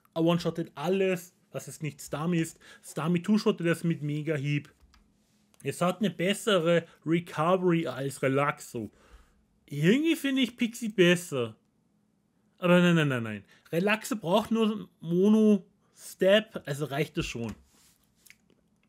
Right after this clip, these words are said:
Gut, Geowatt. Kleinstein bekommst du eigentlich nach dem ersten Orden,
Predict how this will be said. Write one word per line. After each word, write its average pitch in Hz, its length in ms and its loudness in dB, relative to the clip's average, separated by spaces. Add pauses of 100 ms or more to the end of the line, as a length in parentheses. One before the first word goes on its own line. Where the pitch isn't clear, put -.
(1800)
Gut, 190 500 2
Geowatt. 156 800 2
Kleinstein 196 640 0
bekommst 185 480 0
du 185 60 2
eigentlich 175 260 0
nach 160 180 0
dem 165 100 -4
ersten 156 340 -4
Orden, 190 440 4